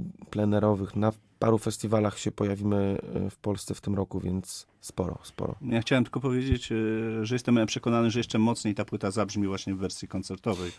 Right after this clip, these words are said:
Speaker 1: Ona się sprawdza doskonale. Już mieliśmy okazję zagrać z, z tym albumem czternaście koncertów. E, i, e, i, i u-, okazuje się, że, że, że, że ten plan, który sobie założyliśmy, czyli kwestia,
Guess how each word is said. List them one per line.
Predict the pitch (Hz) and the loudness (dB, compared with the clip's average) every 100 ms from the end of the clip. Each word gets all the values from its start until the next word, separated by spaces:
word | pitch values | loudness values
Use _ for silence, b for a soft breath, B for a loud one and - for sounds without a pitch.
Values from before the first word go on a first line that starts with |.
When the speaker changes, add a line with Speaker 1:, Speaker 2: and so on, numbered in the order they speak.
| - | -4
Speaker 1:
Ona | 120 127 | -2 0
się | 135 | -2
sprawdza | - 135 120 117 | 0 0 0 -2
doskonale. | 117 - 117 98 95 | -2 -2 0 2 0
Już | 98 | 0
mieliśmy | 127 117 123 | -2 0 0
okazję | 117 117 113 | 2 2 2
zagrać | 117 117 107 | 2 2 0
z, | - - 110 104 | -4 -2 -2 -2
z | |
tym | 113 107 | 0 2
albumem | 104 107 107 104 104 b b b - | 2 4 4 2 -2 b b b -12
czternaście | - 113 113 120 - 104 | -2 2 4 2 0 -4
koncertów. | - 104 - 104 - 139 160 - b b b b b b _ _ | -4 -2 -2 -4 -2 -2 -2 -6 b b b b b b _ _
E, | 113 110 107 110 | 0 2 2 0
i, | 131 127 123 120 120 120 - | 0 2 4 4 2 2 0
e, | 107 110 110 110 110 - | 2 4 4 4 4 2
i, | 120 117 113 113 110 110 107 - | -2 0 2 2 2 2 0 -2
i | - 110 110 107 - | -2 0 0 -2 -4
u-, | - 113 | -10 -8
okazuje | 113 127 117 120 | -2 0 2 2
się, | - 110 | 0 0
że, | 113 - | 0 2
że, | 110 117 | 0 0
że, | 107 110 - | 0 -4 -2
że | 110 107 | -4 -2
ten | 117 104 | -2 0
plan, | 131 127 | 2 2
który | - 117 107 | 2 0 0
sobie | - 104 113 | 0 0 2
założyliśmy, | 104 107 104 107 107 107 | 4 4 4 0 -2 -4
czyli | - 107 107 | -4 -4 -4
kwestia, | - 113 - 107 | -2 -4 0 -2